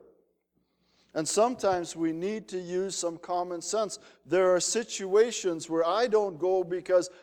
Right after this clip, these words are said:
I know that I will face temptation that I can't handle. There are decisions that you and I need to make. It's like the guy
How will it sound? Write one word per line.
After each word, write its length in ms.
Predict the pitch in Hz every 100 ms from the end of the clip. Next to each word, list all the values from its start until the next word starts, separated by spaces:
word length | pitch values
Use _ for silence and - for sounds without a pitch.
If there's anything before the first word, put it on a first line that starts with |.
| -
I 240 | 180 233
know 300 | 220 220 233
that 160 | 196 180
I 180 | 196 214
will 160 | 202
face 340 | - 214 233 -
temptation 720 | 202 180 - 208 196 190 165
that 140 | 165
I 180 | 165 165
can't 320 | 165 170 165
handle. 380 | 165 190 160 98 _ _ _ _ _ _ _ _ _ _ _ _ _ _
There 240 | 143 196 202
are 140 | 208
decisions 800 | 175 170 - 240 233 190 156 - _ _
that 240 | 139 175 156
you 240 | 196 208
and 100 | 202
I 180 | 185 185
need 240 | 180 170 165
to 120 | 185
make. 300 | 214 214 -
It's 180 | 151 170
like 260 | 165 165
the 100 | 165
guy 360 | 151 165 175